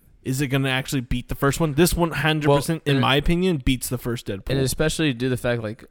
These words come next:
Speaker 2: before this movie came out, we were already hear-, hearing, like, the director left because of creative differences and, like, shit like
Speaker 1: Yeah.
Speaker 2: that. The f-, but knowing that Ryan Reynolds has been part of this big, like, a big part of the movie,
Speaker 1: Yeah.
Speaker 2: not only just acting in it, but, like, producing it,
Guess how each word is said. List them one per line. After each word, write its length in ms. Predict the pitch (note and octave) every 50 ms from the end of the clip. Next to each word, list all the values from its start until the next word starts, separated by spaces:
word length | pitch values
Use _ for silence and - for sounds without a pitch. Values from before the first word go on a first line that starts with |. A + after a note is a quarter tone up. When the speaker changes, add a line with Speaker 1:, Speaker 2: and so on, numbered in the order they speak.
| _ _ - B2
Speaker 2:
before 420 | A#2+ B2 A2+ - - B2 A#2+ A#2+
this 100 | B2 A#2
movie 160 | B2 B2 A#2 A#2
came 160 | - A#2+ A#2
out, 100 | A#2 A#2
we 80 | A#2 A#2
were 60 | A#2
already 180 | A#2 A#2 A2+ A2+
hear-, 300 | A2 A#2 A2 A2 A2 A2 -
hearing, 320 | G#2 A2+ A2+ A2+ A2 A2
like, 260 | A2 G#2+ G#2+ - - - _ _ _
the 140 | - - A#2
director 800 | A2+ - A#2+ A#2 B2+ B2 A#2 - - C3 B2 B2 B2 A#2+ A#2+ - -
left 440 | - A2+ A#2 A#2+ A#2+ A#2 - - -
because 280 | - B2 A2 - A2+ A2+
of 60 | A#2 -
creative 240 | - A#2 A2+ A2 -
differences 520 | - A2+ - A2+ A#2+ - - A#2+ A#2+ A#2+ -
and, 100 | B2 A#2+
like, 140 | A#2+ A#2+ A#2+
shit 160 | - - - B2
like 100 | C3+ B2
Speaker 1:
Yeah. 120 | A#2 A2
Speaker 2:
that. 200 | G2+ A#2+ A#2 - - - - - - - - - - -
The 60 | - B2+
f-, 140 | - - - -
but 240 | - C3+ A#2+ A#2 - - _ _ _ _ _ _ _ _ _ _ _ - - -
knowing 420 | B2+ B2 B2 C3 C3+ D3 D#3+ D#3+
that 120 | D3+ D3 C3
Ryan 240 | B2 B2+ C3 B2+ B2
Reynolds 240 | B2 B2 B2 A2+ -
has 100 | A#2 A2
been 240 | A2+ A#2+ A#2 A2+ A2+
part 240 | - - A2+ A2
of 60 | A#2 A#2+
this 360 | B2+ B2+ - - - - - - _ _ _ _ _ _ _ _ _ _ _ _ _ - A2+ -
big, 320 | - C#3 B2+ C3 C3 A#2+ - - - - - - _
like, 180 | - A#2 A#2+ A2+
a 40 | B2+
big 260 | A2 A#2 C#3 C3+ -
part 180 | - C#3+ C3
of 60 | C3 B2+
the 60 | B2
movie, 460 | A#2+ B2 B2+ B2+ C3 D3 D#3+ E3 D3 - _
Speaker 1:
Yeah. 200 | - C3+ A#2+ A2
Speaker 2:
not 180 | A2 C3 C3+ C3
only 160 | C#3 C#3+ C#3
just 140 | A#2+ A#2+ A2
acting 320 | F#2+ E2 G#2+ G#2+ - C3+
in 120 | C3 C3 C3
it, 160 | C3 A#2 -
but, 100 | - A2
like, 160 | G#2+ G#2+ G#2
producing 440 | - C3 A2+ A#2+ A#2+ A2+ - B2 A#2
it, 140 | A2+ G#2+